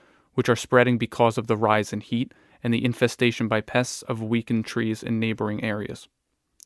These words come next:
Following the logic of so-called efficient production, more and more chemical fertilizers and insecticides are used, which poison the soil and water. Frequently, the burned areas are also used for livestock cultivation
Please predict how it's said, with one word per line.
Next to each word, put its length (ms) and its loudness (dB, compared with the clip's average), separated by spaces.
Following 360 6
the 80 0
logic 360 4
of 80 -16
so-called 580 0
efficient 400 -6
production, 540 0
more 260 6
and 100 4
more 220 4
chemical 440 0
fertilizers 720 2
and 120 -2
insecticides 800 -2
are 100 -2
used, 400 -2
which 220 2
poison 380 6
the 80 2
soil 420 2
and 180 -2
water. 400 -2
Frequently, 640 2
the 80 -4
burned 280 8
areas 400 4
are 140 0
also 340 2
used 300 2
for 160 -6
livestock 500 0
cultivation 760 -2